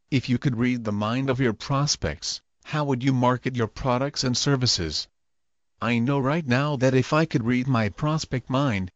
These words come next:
I would be rich by now. And I am willing to bet that you would be rich too. But fortunately, I am not endowed with the superpowers of mind reading. Yet even though I am not a psychic,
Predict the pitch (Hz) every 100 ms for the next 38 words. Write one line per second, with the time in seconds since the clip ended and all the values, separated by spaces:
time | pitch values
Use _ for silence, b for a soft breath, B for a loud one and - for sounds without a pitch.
0 | _ - 117 139 131 123 113 117 - 117
1 | 113 110 123 90 - _ _ _ _ _
2 | _ - 123 117 117 120 135 135 123 101
3 | 127 113 123 117 113 110 113 107 110 147
4 | - 156 147 90 - _ _ _ _ _
5 | _ - 120 - 156 151 - 117 98 90
6 | 92 - _ - 123 123 117 120 156 -
7 | 135 117 120 127 131 135 139 - 190 185
8 | 117 - - 127 131 120 123 117 123 135
9 | 110 139 104 76 - _ _ _ _ _
10 | _ 131 139 147 135 147 143 170 185 156
11 | 120 110 117 135 127 - 127 135 107